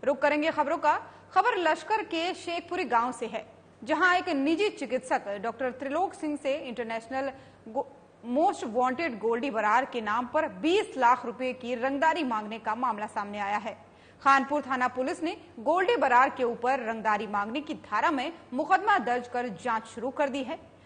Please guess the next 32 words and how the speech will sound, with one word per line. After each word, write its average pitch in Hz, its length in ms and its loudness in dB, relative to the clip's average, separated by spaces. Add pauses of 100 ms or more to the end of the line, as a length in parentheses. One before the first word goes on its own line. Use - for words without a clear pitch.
(140)
आपको 285 240 6
बता 339 300 8
दें 415 120 4
कि 466 100 2
त्रिलोक 262 380 2
सिंह 285 260 -4
ने 269 220 -2
खानपुर 359 560 -2
पुलिस 294 440 0
को 214 200 -6 (260)
तहरीर 302 380 2
देकर 285 320 0
बताया 254 440 2
कि 269 160 -6
सत्ताईस 269 560 0
जून 262 280 -2
को 247 380 0 (180)
उसके 294 220 -4
पास 311 380 6
एक 320 120 -6
फोन 339 380 -2
कॉल 220 180 0
आया, 202 300 0 (320)
जिसमें 330 300 0
उसे 370 200 0
फोन 330 380 0
करने 240 280 -2
वाले 233 300 2
शख्स 330 420 -4
ने 233 180 -6
अपना 220 320 -6
नाम 226 400 -2